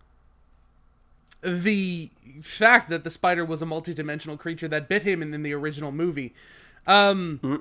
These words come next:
Speaker 1: 'cause he doesn't just live in the Ultimate Universe, even though, like, a lot of his models are. Like, this is clearly something. Whatever. Point is,
Speaker 2: Right.
Speaker 1: he stands against everybody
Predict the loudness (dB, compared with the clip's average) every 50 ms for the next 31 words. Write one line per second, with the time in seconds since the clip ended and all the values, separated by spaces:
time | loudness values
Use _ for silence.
0 | -6 -12 _ _ -20 -20 -20 -20 -16 -10 -8 2 4 4 6 6 4 4 2 2
1 | 0 0 0 2 2 2 2 0 -2 -4 -2 -2 -2 -2 -2 -4 -6 -4 -4 -4
2 | -4 -4 -4 -6 -8 -8 -8 -8 -8 -6 -6 -6 -4 -6 -4 -4 -4 -4 -4 -2
3 | -2 -2 0 0 -2 -2 -4 -4 -4 -2 -2 -2 -4 -4 -4 -4 -4 -4 -4 -4
4 | -4 -6 -6 -6 -8 -8 -8 -8 -8 -10 -8 -4 -2 -2 0 0 0 -2 -2 -4
5 | -6 -10 -18 _ _ _ _ _ _ -20 _ _ -8 -2 -2 -2 -2 0 -2 -4
6 | -4 -4 -10 _ _ _ _ 4 6 6 6 4 0 -4 _ _ _ _ _ 2
7 | 4 6 6 6 6 6 6 4 0 -6 -14 _ _ _ _ -10 -8 -2 0 2
8 | 2 2 2 0 0 0 0 -2 -2 -4 -6 -6 -6 -6 -6 -6 -8